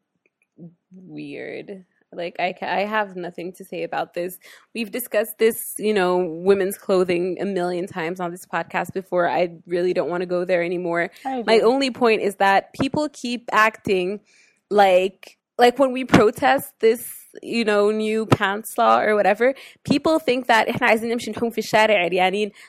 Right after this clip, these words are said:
Speaker 1: that's not the point. I don't wanna wear
Speaker 2: <laughs>
Speaker 1: hot shorts in Sudan.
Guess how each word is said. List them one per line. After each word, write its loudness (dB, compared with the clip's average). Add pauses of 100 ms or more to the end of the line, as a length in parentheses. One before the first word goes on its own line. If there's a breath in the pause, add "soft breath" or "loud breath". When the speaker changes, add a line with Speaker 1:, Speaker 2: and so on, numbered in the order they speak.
Speaker 1:
that's 2
not 2
the 0
point. 2
I 4
don't 4
wanna 4
wear 8
Speaker 2:
<laughs> -
Speaker 1:
hot 4
shorts 2
in -2
Sudan. 0